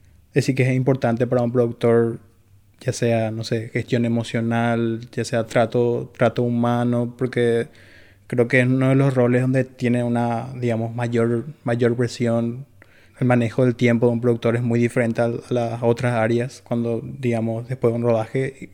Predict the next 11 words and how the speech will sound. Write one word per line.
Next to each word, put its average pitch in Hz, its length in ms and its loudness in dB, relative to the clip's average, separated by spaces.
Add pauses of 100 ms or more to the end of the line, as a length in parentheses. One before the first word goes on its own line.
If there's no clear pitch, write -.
igual - 240 -20
seguís 123 260 0
trabajando 120 640 0
y 123 80 2
igual 117 420 -2 (100)
antes 123 220 -2
del 120 80 -4
rodaje 127 360 -6 (640)
seguís 117 320 0
trabajando. 123 800 0 (100)
¿Y 117 680 0